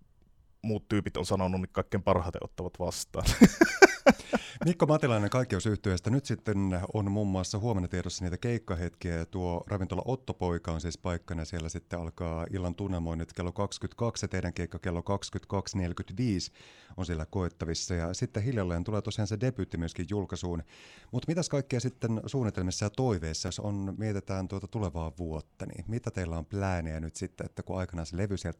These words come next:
Speaker 2: tulee, niin varmasti keikkarintamalla on kovat toiveet siitä, että pääsee sitä levyn tunnelmaa myöskin esittämään yleisölle.
Speaker 1: No joo, kyllä.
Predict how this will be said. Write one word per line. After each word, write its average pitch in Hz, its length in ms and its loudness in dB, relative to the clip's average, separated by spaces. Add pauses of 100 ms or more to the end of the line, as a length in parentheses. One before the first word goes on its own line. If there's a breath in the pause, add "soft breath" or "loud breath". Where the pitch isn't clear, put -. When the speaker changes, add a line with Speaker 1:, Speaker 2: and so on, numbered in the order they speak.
Speaker 2:
tulee, 113 280 0
niin 85 140 -2 (460 soft breath)
varmasti 104 380 -2
keikkarintamalla 110 880 2
on 104 220 0
kovat - 280 -2
toiveet 85 300 -2
siitä, 85 240 -6
että - 140 -8
pääsee 85 280 -2
sitä 87 340 -4
levyn 92 580 0 (120)
tunnelmaa 85 440 0
myöskin 90 280 -4
esittämään 95 400 -4
yleisölle. 76 420 -4 (400)
Speaker 1:
No 180 220 8
joo, 95 360 8 (180)
kyllä. 131 400 10